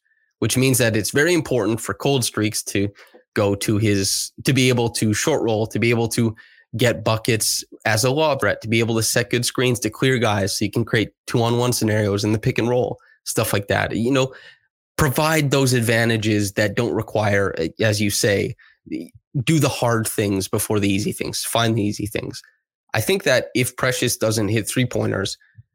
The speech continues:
he probably won't be able to keep up the same level of offense. But I think Precious will hit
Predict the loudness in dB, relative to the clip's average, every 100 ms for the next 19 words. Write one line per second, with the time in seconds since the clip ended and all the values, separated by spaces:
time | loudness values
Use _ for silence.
0 | _ _ -2 0 2 0 0 0 2 2
1 | 2 0 -2 0 0 2 0 -2 -6 -2
2 | -2 0 -2 -4 -14 -6 -4 -2 0 0
3 | 0 0 -2 -4 -2 -2 -2 -4 -4 -6
4 | -2 -2 -2 -6 -20 _ _ -6 -4 -2
5 | -4 -2 -2 0 0 2 2 2 0